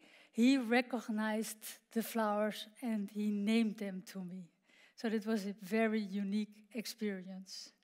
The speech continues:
So, um, I asked myself, how can young people interact with older people on a larger scale?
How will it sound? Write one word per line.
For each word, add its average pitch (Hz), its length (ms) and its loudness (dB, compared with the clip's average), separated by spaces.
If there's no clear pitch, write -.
So, 277 600 8
um, 247 520 8
I 277 200 6
asked 277 280 6
myself, 220 960 4
how 285 420 10
can 262 360 2
young 254 260 4
people 247 600 -2
interact 285 840 -2
with 220 300 0
older 254 360 4
people 247 520 -4
on 202 120 -4
a 190 180 -6
larger 208 540 -2
scale? 185 580 -4